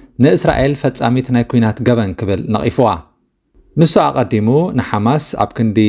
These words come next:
ሽበራውያን ጉጅለ ተቓለስቲ ነጻነት ከም ዝኾኑ ኣፍሊጡ ነይሩ። ኣብ ምምስራት ሃገረ ቱርኪ ብኣማኢት ኣሽሓት ዝቑጸሩ ቱርካውያን ኣብ ጎደናታት ብምውጻእ ዝጸንበሉ ኮይኖም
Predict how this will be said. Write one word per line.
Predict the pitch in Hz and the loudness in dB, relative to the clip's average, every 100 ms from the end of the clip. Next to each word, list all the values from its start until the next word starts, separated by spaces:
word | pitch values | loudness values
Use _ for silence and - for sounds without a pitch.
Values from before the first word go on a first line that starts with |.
| 110 | 0
ሽበራውያን | - 135 113 117 107 101 95 | -2 -2 0 0 0 -2 -4
ጉጅለ | 90 90 101 123 160 156 | -4 -2 0 2 2 0
ተቓለስቲ | 147 123 120 - 120 | -2 -2 -2 -4 -6
ነጻነት | 101 - 95 95 87 | -4 -4 -4 -4 -8
ከም | - 98 | -6 -4
ዝኾኑ | 82 - 92 107 | -4 -4 -2 0
ኣፍሊጡ | 101 123 110 120 | 0 -2 0 2
ነይሩ። | 123 90 - _ _ _ _ | 2 0 -4 _ _ _ _
ኣብ | 110 101 107 | -2 0 0
ምምስራት | 123 156 156 165 156 | 0 -2 0 0 -2
ሃገረ | - 123 113 101 | -4 -2 0 -2
ቱርኪ | - - - 143 | -4 -4 0 0
ብኣማኢት | 143 131 139 127 - | 2 0 0 -2 -4
ኣሽሓት | 110 - 104 | -6 -4 -6
ዝቑጸሩ | 90 104 - 95 92 | -6 -10 -6 -4 -4
ቱርካውያን | - 101 107 107 135 151 | -6 -4 0 2 0 -2
ኣብ | - 90 92 | -4 -4 -2
ጎደናታት | 123 131 123 107 101 - | 0 2 0 0 -6 -6
ብምውጻእ | 104 90 87 135 147 - _ _ _ | -6 -4 -2 -2 -2 -6 _ _ _
ዝጸንበሉ | 131 131 131 98 87 | -2 2 0 0 -2
ኮይኖም | 85 101 117 | -2 -2 -2